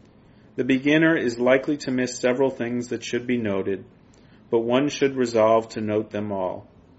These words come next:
One cannot, of course, help overlooking some, but as one concentration deepens,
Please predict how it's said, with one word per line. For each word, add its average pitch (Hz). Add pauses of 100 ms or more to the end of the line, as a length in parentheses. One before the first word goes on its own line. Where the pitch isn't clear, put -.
(380)
One 147
cannot, 156
of -
course, 107
help 127
overlooking 127
some, 98 (680)
but 120
as 135
one 143
concentration 131
deepens, 98